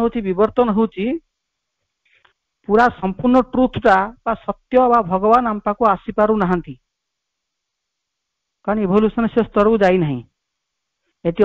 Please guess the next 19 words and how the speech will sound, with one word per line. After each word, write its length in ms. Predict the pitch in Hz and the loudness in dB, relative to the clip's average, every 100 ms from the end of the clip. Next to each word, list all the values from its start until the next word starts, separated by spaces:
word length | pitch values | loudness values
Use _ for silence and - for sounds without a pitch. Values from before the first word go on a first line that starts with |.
| 175 | 2
ଅଛି 220 | - 233 220 | 0 -4 0
କିଏ 160 | 269 294 208 | 0 0 -2
ଆମ 60 | 202 | -2
ପାଖରେ? 340 | 208 196 190 180 | -2 0 -2 0
ନା, 40 | 160 170 | 0 0
ବସ୍ତୁଟିଏ 440 | 170 - 214 226 226 | 0 -4 -2 2 2
ଅଛି, 160 | - 196 | 0 -2
ଜଡ଼ଟିଏ 400 | 180 185 202 233 233 | 0 2 0 2 0
ଅଛି, 180 | 226 277 285 _ _ _ _ _ _ _ - | 0 -6 -10 _ _ _ _ _ _ _ -4
ପ୍ରାଣଟିଏ 440 | 175 185 202 233 233 | 0 0 0 0 0
ଅଛି, 220 | 220 - 320 - _ _ _ _ _ - | 0 -6 -8 -8 _ _ _ _ _ -10
ଗୋଟେ 180 | 190 202 185 | -8 -4 0
ଅବିକଶିତ 920 | 226 226 233 240 220 226 - _ _ 240 220 | 2 0 -2 -4 -2 -4 -6 _ _ -6 -2
ମନଟିଏ 400 | 190 208 202 214 | 0 0 2 2
ବି 80 | 190 156 | 2 0
ଅଛି। 180 | 143 127 _ _ _ _ _ _ _ _ _ _ _ - _ _ _ _ _ _ _ _ _ _ _ _ _ _ _ _ _ _ _ - | -4 -14 _ _ _ _ _ _ _ _ _ _ _ -20 _ _ _ _ _ _ _ _ _ _ _ _ _ _ _ _ _ _ _ -2
ତେଣୁ 220 | 226 233 | 0 2
କଣ 140 | 240 202 | 2 2
ହଉଛି, 360 | 208 240 220 | 2 0 -2